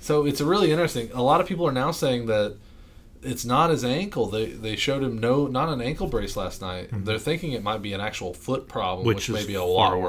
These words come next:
Speaker 1: worse.
Speaker 2: Yeah.
Speaker 1: Yeah.
Speaker 2: So, I mean, I think as of now he's listed as questionable for, um,
Speaker 1: Mm-hmm.
Speaker 2: two nights from now in Houston. In my opinion, I think you sit him.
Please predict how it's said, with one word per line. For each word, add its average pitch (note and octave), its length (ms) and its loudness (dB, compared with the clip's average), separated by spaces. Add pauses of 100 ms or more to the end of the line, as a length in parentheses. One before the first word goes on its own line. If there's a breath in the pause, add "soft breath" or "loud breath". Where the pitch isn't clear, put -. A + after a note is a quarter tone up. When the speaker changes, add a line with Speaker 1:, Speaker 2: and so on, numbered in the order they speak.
(160)
Speaker 1:
worse. - 80 -4
Speaker 2:
Yeah. A2+ 120 4
Speaker 1:
Yeah. F2+ 140 -4 (280 loud breath)
Speaker 2:
So, C#3+ 280 6
I C3+ 60 4
mean, C3 340 4 (500)
I - 60 -8
think D3+ 200 0
as C3 140 6
of B2+ 80 8
now A2 180 6
he's G#2 200 -2
listed - 220 -6
as - 40 -6
questionable F#2 640 0
for, G2+ 360 2
um, F2+ 380 -2
Speaker 1:
Mm-hmm. - 160 -16
Speaker 2:
two - 160 0
nights G2 160 -4
from A2 120 -4
now G2 120 0
in F2+ 80 -2
Houston. G2 480 -4 (460 loud breath)
In C3+ 40 4
my D3 100 8
opinion, C#3 440 4
I B2 160 6
think C#3+ 320 0
you A#2+ 60 4
sit A2 220 2
him. F2+ 200 -8